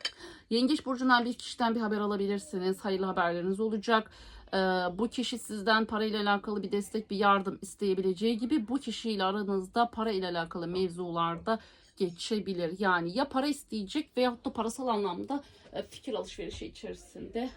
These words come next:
olabilirsiniz bu kişi ile. Evet sevgili ikizler burçları,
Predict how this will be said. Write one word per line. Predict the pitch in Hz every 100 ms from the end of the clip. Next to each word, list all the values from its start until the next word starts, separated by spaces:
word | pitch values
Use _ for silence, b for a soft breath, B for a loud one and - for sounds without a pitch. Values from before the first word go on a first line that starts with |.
| -
olabilirsiniz | - 202 185 170 208 - - 247 254 - B B B B B B - - - - _ 226
bu | 226 233
kişi | - 208 - - 247
ile. | 247 214 202 208 202 -
Evet | 339 330 -
sevgili | - 240 233 247 294 208
ikizler | 226 254 220 208 190
burçları, | 175 - 180 160